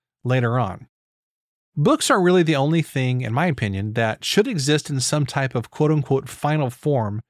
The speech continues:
because it's impossible to go back and change print books once they've already been printed. But honestly, even those are not necessarily final because you can always update the ebook and audiobook versions, or you can just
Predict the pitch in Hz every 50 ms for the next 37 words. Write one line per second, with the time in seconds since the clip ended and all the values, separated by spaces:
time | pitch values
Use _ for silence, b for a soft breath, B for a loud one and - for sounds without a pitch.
0 | _ _ _ _ _ _ - 151 135 - - 139 131 127 120 151 160 147 - 160
1 | 151 - - 220 247 226 - 233 190 156 147 147 135 127 127 127 131 - 123 120
2 | - - 131 127 123 117 - - - - 131 120 107 104 107 107 101 95 107 -
3 | - - _ _ _ _ 131 131 135 135 - - - 123 120 113 120 107 110 113
4 | 117 110 113 104 104 - 156 165 165 - 101 95 113 - _ _ _ _ _ _
5 | _ _ _ _ 139 143 151 156 151 - _ _ _ _ _ _ - 156 190 277
6 | 349 302 - - 196 165 143 165 190 220 269 196 147 156 175 190 185 190 165 147
7 | 127 117 120 131 139 143 - - 123 - - 135 127 120 107 104 101 - - -
8 | 165 185 240 262 160 101 95 110 127 - _ _ _ _ _ _ _ - 143 127
9 | - 156 151 139 131 190 196 - 190 196 220 220 175 - 117 131 160 - - 165
10 | 143 127 - 135 127 135 143 147 143 156 151 - 127 113 113 127 147 160 147 117
11 | 120 110 - - 110 107 107 120 127 127 - 143 165 180 196 214 - - 190 156
12 | 135 165 175 - -